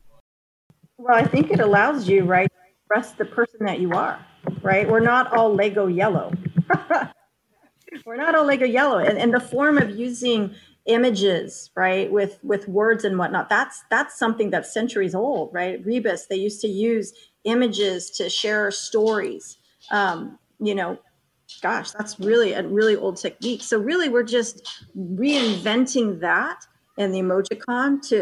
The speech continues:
express ourselves more fully and to express our, well, our, our words in symbols.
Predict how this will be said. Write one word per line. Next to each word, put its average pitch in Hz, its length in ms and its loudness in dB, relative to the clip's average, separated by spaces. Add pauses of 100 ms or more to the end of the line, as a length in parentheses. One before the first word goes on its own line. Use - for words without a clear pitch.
express - 520 -4
ourselves 208 400 -2
more 190 200 -2
fully 247 460 -2 (460)
and 214 200 -2
to 240 60 0
express 240 400 -4
our, 240 80 -2
well, 220 320 0
our, 202 240 0
our 190 320 -2
words 208 500 -2
in 190 300 -4
symbols. - 680 -2